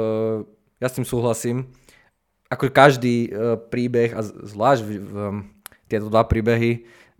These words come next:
povedzme si, že Šťastný, ktorý, mm, musel emigrovať a potom, e,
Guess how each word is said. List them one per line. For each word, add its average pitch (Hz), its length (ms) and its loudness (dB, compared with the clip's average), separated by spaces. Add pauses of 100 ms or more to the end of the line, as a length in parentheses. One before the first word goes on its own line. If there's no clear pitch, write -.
(420)
povedzme 113 240 0
si, - 80 -8
že 107 160 -4
Šťastný, 113 320 2
ktorý, 104 480 -2
mm, 101 640 -6
musel 110 320 -2
emigrovať 113 640 2 (240)
a - 80 -4
potom, 110 320 0
e, 101 120 -4